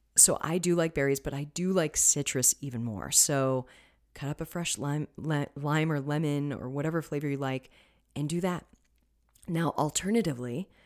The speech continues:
you know, just, like, squeeze the lemon, like, squeeze a quarter or whatever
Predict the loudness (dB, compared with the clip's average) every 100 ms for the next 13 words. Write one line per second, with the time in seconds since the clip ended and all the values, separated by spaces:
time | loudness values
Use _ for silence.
0 | _ -2 -2 4 4 4 -2 0 0 0
1 | -2 -4 -4 -6 -6 -10 -10 -10 -4 -4
2 | -2 -2 -4 -4 -2 0 -2 -4 -8 -8
3 | -8 -6 -4 -4 -6